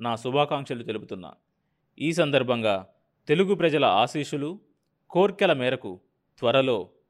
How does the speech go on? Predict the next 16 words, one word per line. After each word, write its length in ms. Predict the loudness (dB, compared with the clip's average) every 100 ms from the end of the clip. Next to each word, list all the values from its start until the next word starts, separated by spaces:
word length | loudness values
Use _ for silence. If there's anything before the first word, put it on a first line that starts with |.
| -8
నేను 380 | -6 -4 -4 -6
ముఖ్యమంత్రి 640 | -6 -2 0 0 0 0
పదవిని 320 | 0 2 0
అలంకరించడానికి 920 | 0 -2 -4 -6 -2 -2 -2 -8 -10 -12 _ _ _ _
హైకమాండ్ 680 | 0 0 0 -2 -2 -4 -6
గ్రీన్ 180 | -8 -6
సిగ్నల్ 280 | -8 -8
ఇచ్చిన 220 | -10 -10 -10
విషయం 420 | -10 -12 -14 -16 _ _ _ -10
మీకు 260 | -8 -6
తెలియజేయడానికి 840 | -6 -4 -2 -2 -2 -4 -6 -10 -10
సంతోషిస్తున్నా." 760 | -8 -8 -8 -10 -14 -16 -16 -20 _ _ _ _ _ _ _ _ _ _ _ _ -18
బాలాజీ 680 | -6 0 0 0 -2 -8
కాళ్ళు 540 | -12 -6 -2 -2 -2 -6 -8
చేతులు 260 | -10 -8
వణుకుతున్నాయి. 640 | -8 -8 -12 -12 -14 -16